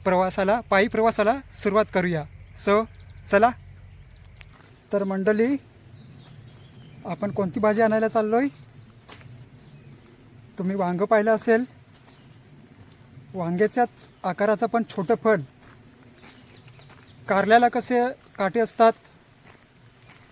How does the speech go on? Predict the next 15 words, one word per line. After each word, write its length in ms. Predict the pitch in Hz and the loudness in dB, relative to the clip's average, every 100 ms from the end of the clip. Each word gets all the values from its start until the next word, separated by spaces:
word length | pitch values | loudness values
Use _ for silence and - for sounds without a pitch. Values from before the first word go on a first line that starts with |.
| 190 | -10
आणि 260 | 180 190 | -6 -6
रेषा 300 | 185 185 240 | -4 -4 -2
असतात, 260 | 208 - 208 - - - - _ - - - - - _ _ _ - - | -4 -2 -4 -6 -18 -20 -20 _ -20 -20 -20 -20 -20 _ _ _ -8 -2
सेम 160 | 240 233 | 0 0
तसंच 280 | 226 - 247 - - | -2 0 -2 -4 -8
पण 120 | 220 214 | -6 -4
छोटं 200 | 202 180 | -4 -2
फळ, 200 | 233 220 247 247 - | 0 2 0 -2 -6
ते 60 | 214 | -4
म्हणजेच 400 | 214 202 247 - - | -2 -2 -4 -6 0
करटुले. 460 | 214 196 240 208 170 - - _ - - - - _ _ _ - - - - - - - - - - - - - | 2 2 2 0 -2 -10 -20 _ -20 -20 -20 -20 _ _ _ -20 -20 -20 -20 -20 -20 -20 -20 -20 -20 -20 -12 -4
तर 80 | 190 | 0
आज 200 | 190 208 | 0 0
आपण 240 | 214 233 | 0 -2
चाललोय 420 | - 214 226 262 | 2 2 4 2